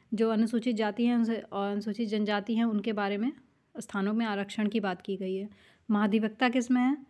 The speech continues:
तो वन सिक्सटी फ़ाइव में है। ठीक है, और थ्री फिफ्टी वन में क्या है? हिंदी भाषा की बात की गई है। ठीक, हो गया। अब आ जाइए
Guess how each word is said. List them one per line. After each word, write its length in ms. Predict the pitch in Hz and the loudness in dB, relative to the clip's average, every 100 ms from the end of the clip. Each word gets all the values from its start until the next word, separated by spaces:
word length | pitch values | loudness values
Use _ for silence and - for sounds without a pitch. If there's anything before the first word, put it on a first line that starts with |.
| _ _ _ | _ _ _
तो 340 | 240 294 - _ _ _ _ 214 | -2 -2 -4 _ _ _ _ 2
वन 100 | 233 | 2
सिक्सटी 360 | 233 220 254 | 2 0 0
फ़ाइव 260 | 233 214 202 | 0 0 0
में 140 | 208 202 | 0 0
है। 200 | 208 214 - _ _ _ _ _ _ _ - | -2 -8 -14 _ _ _ _ _ _ _ -8
ठीक 180 | 285 262 | -6 -4
है, 140 | 196 196 - _ - | -6 -10 -20 _ -4
और 300 | 208 214 - | 0 0 -4
थ्री 200 | - 240 | -2 0
फिफ्टी 300 | 233 - 254 | 0 0 2
वन 120 | 240 | 4
में 180 | 240 240 | 4 4
क्या 160 | 247 | 2
है? 180 | 247 285 277 | 0 -2 -2
हिंदी 220 | 214 208 | 0 2
भाषा 280 | 202 208 208 | 0 -2 -4
की 120 | 214 | -4
बात 220 | 208 190 - | -4 -4 -6
की 160 | 196 | -6
गई 180 | 190 190 | -4 -4
है। 140 | 208 214 _ _ _ _ _ _ _ _ _ _ _ _ _ _ _ _ _ _ - | -4 -8 _ _ _ _ _ _ _ _ _ _ _ _ _ _ _ _ _ _ -6
ठीक, 320 | 262 277 277 - _ _ _ _ _ _ _ _ _ - | -2 -2 -6 -20 _ _ _ _ _ _ _ _ _ -10
हो 80 | 226 | -2
गया। 300 | 240 277 302 - _ - | 0 0 -2 -10 _ -10
अब 120 | 208 | -4
आ 60 | 208 | -4
जाइए 320 | 202 214 269 | -2 -2 -4